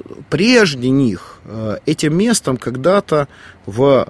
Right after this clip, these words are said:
конце семнадцатого века владели Лопухины. И вот, э,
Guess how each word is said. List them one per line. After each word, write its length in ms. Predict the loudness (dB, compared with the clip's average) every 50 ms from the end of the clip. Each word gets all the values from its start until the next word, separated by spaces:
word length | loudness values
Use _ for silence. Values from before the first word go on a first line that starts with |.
| -6 -6
конце 360 | -2 -2 0 0 2 0 0
семнадцатого 680 | 0 0 0 0 0 0 -2 -2 -4 -2 0 0 2 2
века 520 | 0 0 -2 -2 0 0 0 0 0 0 -4 -12 -20 -20 -20 -20 -20 _ -14
владели 1160 | -8 -8 -6 -2 2 2 4 4 4 4 4 2 2 2 2 0 0 2 2 4 4 4 2 2 0
Лопухины. 800 | 0 0 0 0 -2 -4 0 2 4 6 6 4 4 0 -2 -6 -12
И 100 | -10 -6
вот, 320 | -4 -2 -2 -4 -4 -8 -10 -6
э, 640 | -4 0 0 2 2 4 4 4 2 2 2 0